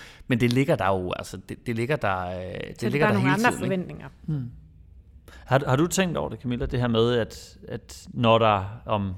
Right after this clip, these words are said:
Speaker 3: ja, maks to år, øh, lige knap og nap kommer et valg igen, jamen, jamen, så kan det være, det er slut, det her?
Speaker 2: Altså, vi har lige haft sommergruppemøder, og der skulle vi have taget plakatbilleder, så det bliver jo sådan, øh, altså, der bliver det jo sådan,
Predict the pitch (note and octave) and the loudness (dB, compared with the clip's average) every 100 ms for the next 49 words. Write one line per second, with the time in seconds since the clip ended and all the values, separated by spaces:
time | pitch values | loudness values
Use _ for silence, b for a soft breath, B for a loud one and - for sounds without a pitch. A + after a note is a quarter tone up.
0 | - B2 G#2 A2+ A2+ - - - D3+ C3 | -4 -4 -2 0 0 0 -10 -2 2 6
1 | A2+ F#2+ B B B B B - A#2 G#2+ | 6 2 B B B B B -8 -6 -6
2 | A2 B2 A2+ G2+ G#2+ - A#2+ G2+ A2 A2+ | -2 0 2 0 -2 -2 -2 -2 -2 -2
3 | G2 G2+ A2 G2+ G2 F#2+ A2+ G2+ G2+ - | -4 -4 -2 -2 -4 -6 -8 -8 -8 -10
4 | - A2 F#2+ G#2 A2 - B2 - G2+ G2+ | -8 -8 -6 -6 -8 -10 -12 -8 -8 -8
5 | - F#3 E3+ G3 A#3 G3+ F#3+ D#3+ - F3+ | -8 -8 -2 4 6 6 4 2 0 0
6 | G#3+ E3+ D#3 E3 E3 D#3+ F3+ - F3 D#3+ | 0 0 -2 -2 -2 -2 -4 -4 -4 -4
7 | - E3 D#3 E3 - G#3+ F#3 E3 D#3+ D#3+ | -4 -4 -4 -8 -4 -4 -2 -4 -4 -4
8 | D3 D#3 D#3+ F#3 F#3 F#3+ E3+ D#3+ F3+ E3+ | -4 -6 -2 -2 -2 0 0 -2 -2 -2
9 | D#3 C3 - F3 F#3 F#3 G3+ G3 F3 E3 | -4 -6 -6 -6 -2 2 2 4 2 0
10 | D#3 F3+ D#3 | 0 -4 -4